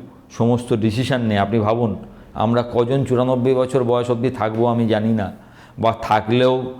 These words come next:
সেই ভাবনার ক্ষমতা, ভাববার ক্ষমতা, ডিসিশন নেবার ক্ষমতা সবার মধ্যে থাকবে কি না। তো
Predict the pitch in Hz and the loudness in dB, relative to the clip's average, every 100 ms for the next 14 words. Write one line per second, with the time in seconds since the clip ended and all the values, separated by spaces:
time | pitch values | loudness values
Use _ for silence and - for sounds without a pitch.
0 | - - - 117 123 107 98 107 117 127 | -18 -20 -6 0 0 2 2 2 4 2
1 | 120 120 123 123 120 117 101 107 110 101 | 2 0 0 2 2 2 0 0 0 0
2 | 120 120 117 120 117 117 113 110 - - | 0 2 0 0 2 2 0 -2 -12 -20
3 | - 107 110 120 107 123 120 120 120 120 | -6 -2 -2 -2 -2 0 2 2 2 2
4 | 113 120 117 117 110 117 117 110 113 107 | 2 2 0 0 0 2 2 0 -2 -2
5 | 101 104 113 113 104 95 - - - - | -2 0 0 0 -2 -4 -12 -20 -20 -16
6 | - 101 | -6 -6